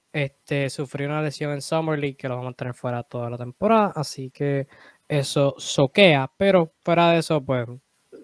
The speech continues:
no, la extensión de Zion fue único notable. Este, curiosamente, hablar de lesiones nos lleva a lo que es proyectar su cuadro titular, y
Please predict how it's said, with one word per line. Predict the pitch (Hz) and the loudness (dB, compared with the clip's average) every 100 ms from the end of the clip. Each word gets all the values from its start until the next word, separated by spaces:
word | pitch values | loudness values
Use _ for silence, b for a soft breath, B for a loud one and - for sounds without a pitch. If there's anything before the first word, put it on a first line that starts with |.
| _ | _
no, | 151 131 | -10 -6
la | 127 | -8
extensión | - 123 - 131 | -8 -12 -10 -8
de | 131 | -8
Zion | 135 127 127 - B B B B | -8 -8 -10 -14 B B B B
fue | - | -2
único | 135 131 127 | -2 0 -2
notable. | 127 196 170 131 127 b b | 2 6 6 4 -2 b b
Este, | 151 139 156 | -2 0 -2
curiosamente, | 147 165 160 185 202 214 | 0 0 2 2 0 4
hablar | 214 175 | 6 6
de | 165 | 4
lesiones | 175 - 208 | 0 2 2
nos | 214 190 | 2 4
lleva | 160 190 196 | 4 6 6
a | |
lo | 185 | 4
que | |
es | 190 | 2
proyectar | - 202 180 151 - 190 | 2 2 2 2 0 0
su | - 190 180 | -2 -6 -6
cuadro | - 180 190 202 | 2 2 2 0
titular, | 185 - 196 190 - 180 170 190 208 160 131 127 _ | -4 -8 -12 -10 -10 -6 -2 4 6 6 2 -6 _
y | - 147 143 139 135 | -10 -6 -4 -6 -8